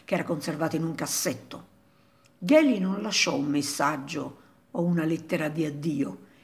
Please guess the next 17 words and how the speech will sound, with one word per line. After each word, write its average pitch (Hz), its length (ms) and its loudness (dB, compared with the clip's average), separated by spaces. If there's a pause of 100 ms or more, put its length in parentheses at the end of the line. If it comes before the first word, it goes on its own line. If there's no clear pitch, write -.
e 247 120 -4
qualcuno 262 460 4
ipotizzò 220 640 0 (260)
che 285 120 0
non 330 160 4
si 320 140 -2
trattasse - 640 -4
di 147 120 -8
suicidio, - 720 -2 (320)
ma 254 100 2
che 277 100 2
fosse 285 380 -2
stata - 400 2
assassinata - 1300 -2 (580)
e 156 200 4
che 196 240 2
probabilmente 143 1300 -2